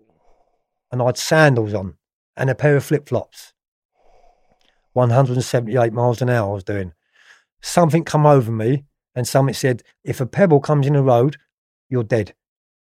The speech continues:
It's gonna throw you up the motorway like a rag doll. You're gonna be in pieces." But because I could see the, uh, the sirens coming from behind me,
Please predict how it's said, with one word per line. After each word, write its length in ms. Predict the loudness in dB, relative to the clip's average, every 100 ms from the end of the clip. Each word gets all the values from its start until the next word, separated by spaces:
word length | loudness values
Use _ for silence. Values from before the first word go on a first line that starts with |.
| -16
It's 140 | -10
gonna 200 | -6 -4
throw 260 | 0 2 4
you 140 | 2
up 140 | -2
the 80 | -4
motorway 500 | -4 0 0 2 0
like 160 | 0 -2
a 80 | -2
rag 320 | 0 -2 -2
doll. 300 | -2 -2 -4 _
You're 160 | -6 -4
gonna 120 | -4
be 120 | -4
in 100 | -6
pieces." 560 | -6 -4 -4 -8 -12 -14 _ _ _ _ _ _ _ _ _ _ _ _ _ _ _ 0
But 320 | 2 2 -2 _ _ _ _ _ _ _ _ _ _ _ _ -6
because 280 | 0 4
I 100 | 4
could 180 | 2 0
see 220 | 2 2
the, 260 | 4 4 4
uh, 160 | 4 0
the 100 | -4
sirens 580 | -2 2 4 4 0 -6
coming 300 | -8 -6 -6
from 180 | -6 -4
behind 300 | 0 0 0
me, 260 | -2 -8